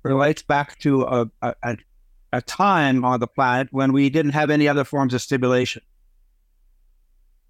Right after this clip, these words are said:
So grounding basically balances the electromagnetic field of the, of the s-,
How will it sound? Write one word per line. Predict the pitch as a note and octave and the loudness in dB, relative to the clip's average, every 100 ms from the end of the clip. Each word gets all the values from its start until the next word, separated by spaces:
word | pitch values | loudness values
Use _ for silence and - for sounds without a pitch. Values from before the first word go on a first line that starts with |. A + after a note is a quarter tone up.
| _ _ - | _ _ -6
So | C3 | -4
grounding | B2+ D#3 A3 E3 D#3 D3+ C#3+ _ _ _ | -2 0 2 2 2 2 0 _ _ _
basically | D#3 E3+ - C3+ | -2 0 -2 -4
balances | C3 D#3 E3 D3 C#3 A#2+ A2 | 0 2 2 0 -2 -4 -2
the | B2+ B2 A#2+ | -2 -2 -2
electromagnetic | B2 D3 - C3+ C3 B2+ C#3+ C3 | -2 -2 0 0 2 2 0 -2
field | - E3 C#3 B2 | 0 2 2 2
of | A2+ | -2
the, | A#2+ B2+ | -2 -4
of | A2+ | -2
the | A2+ | -2
s-, | - - - | -4 -10 -18